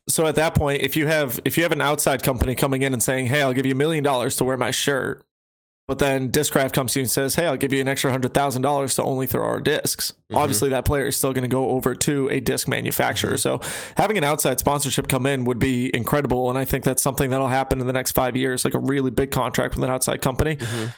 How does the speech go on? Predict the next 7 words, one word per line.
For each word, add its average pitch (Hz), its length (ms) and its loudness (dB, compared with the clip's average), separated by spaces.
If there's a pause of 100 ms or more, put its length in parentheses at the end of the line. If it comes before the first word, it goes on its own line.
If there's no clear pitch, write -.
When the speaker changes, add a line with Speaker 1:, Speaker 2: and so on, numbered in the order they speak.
(280)
Speaker 1:
But 139 160 2
the 143 80 4
disc 160 220 0
manufacturers 139 760 2
really 131 280 2
do 127 360 2
have, 131 640 -2